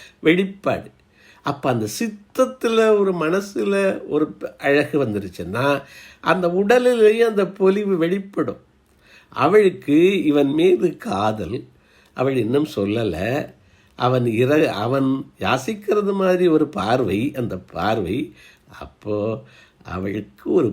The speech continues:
பொலிவு வருகிறது. உண்டு, ஆ, உண்டு ஆண்டு ஓர் ஏர், ஒரு அழகு இருக்கு அப்படிங்கிறத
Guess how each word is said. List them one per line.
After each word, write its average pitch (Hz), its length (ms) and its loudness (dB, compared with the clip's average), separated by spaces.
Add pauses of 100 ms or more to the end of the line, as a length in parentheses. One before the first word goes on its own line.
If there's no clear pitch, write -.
(140)
பொலிவு 131 460 0
வருகிறது. 87 880 -8
உண்டு, 135 960 -4 (460)
ஆ, - 360 -6
உண்டு 147 800 0
ஆண்டு 151 880 -2
ஓர் 127 960 2
ஏர், 127 840 2 (140)
ஒரு 151 240 -4
அழகு 110 440 -2
இருக்கு 92 520 -10 (540)
அப்படிங்கிறத 113 840 -6